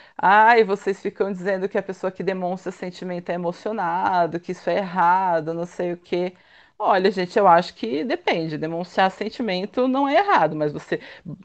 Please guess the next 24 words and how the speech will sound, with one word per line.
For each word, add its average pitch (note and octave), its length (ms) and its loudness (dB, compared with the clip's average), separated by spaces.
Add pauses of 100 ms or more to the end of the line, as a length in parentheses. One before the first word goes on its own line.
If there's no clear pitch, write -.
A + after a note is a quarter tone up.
(140)
de E3 140 -2
repente, G3 400 0
jogar F#3+ 520 6
com A#3 80 -2
o - 20 -6
sentimento F3 640 -8
dos E3+ 200 -8
outros, E3+ 400 -6
porque F3 240 -6
um F3 120 -6
dia E3 240 -2
você E3+ 220 -8
tá F3+ 140 0
apaixonado, E3 680 -2
no E3 120 -8
dia D#3+ 160 -8
seguinte E3 360 -10
você D#3+ 240 -6
acordou E3 420 -2
e D#3+ 60 -4
de D#3 100 -6
repente E3 360 -8
não D#3 80 -8
está, F#3 580 -2